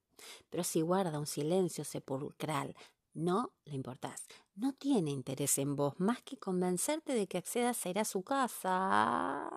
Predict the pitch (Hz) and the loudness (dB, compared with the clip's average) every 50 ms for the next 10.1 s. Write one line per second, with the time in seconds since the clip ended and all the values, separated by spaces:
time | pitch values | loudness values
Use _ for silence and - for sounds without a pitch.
0 | - 339 339 359 392 415 466 - - - _ _ _ _ _ _ _ _ - 135 | -6 -6 -6 -4 -6 -6 -8 -10 -14 -20 _ _ _ _ _ _ _ _ -14 -12
1 | 127 - 127 - - - - - - _ _ _ _ _ _ _ - - - - | -8 -8 -4 -4 -4 -4 -4 -8 -18 _ _ _ _ _ _ _ -12 -8 -6 -4
2 | - - - - - - - - - - 202 202 226 - 254 226 - 220 196 - | -2 -2 -2 -4 -6 -8 -10 -14 -10 -4 0 2 2 4 2 2 4 4 2 4
3 | 185 165 165 - - 170 175 _ _ _ _ _ - 208 220 - 254 240 220 202 | 2 2 2 0 -2 -6 -8 _ _ _ _ _ -2 -2 0 4 4 6 6 6
4 | 208 185 175 160 - 180 - 175 180 - _ _ - - - - 254 269 277 294 | 6 4 4 2 0 -4 -6 -6 -10 -10 _ _ -10 -6 -4 -2 0 0 2 2
5 | 262 208 185 196 208 - 240 - - - - - 170 170 165 185 - - - - | 4 4 4 4 4 2 -2 -4 -6 -10 -8 -6 -4 -2 -2 -2 -4 -6 -6 -6
6 | 196 220 - _ - - - - 208 165 175 190 220 254 240 - 196 180 185 185 | -6 -6 -6 _ -14 -8 -2 0 0 0 2 0 -2 -2 -2 -2 -2 0 2 2
7 | 185 180 185 - 185 180 180 - - - 330 294 233 196 - 175 170 214 233 - | 2 0 0 0 0 0 0 -2 -4 -4 -2 0 0 0 0 0 0 0 0 0
8 | - 214 190 - 175 170 208 254 269 - - - 208 180 170 - 147 147 156 151 | -2 -2 -2 -2 -2 0 0 0 0 -2 -6 -6 -6 -4 -4 -4 -6 -6 -6 -6
9 | 147 147 - - - 214 208 185 - 165 160 165 160 - 160 147 139 131 127 - | -6 -8 -8 -2 2 2 2 2 2 0 0 0 0 0 -2 -2 -2 -2 -4 -6
10 | - - | -8 -14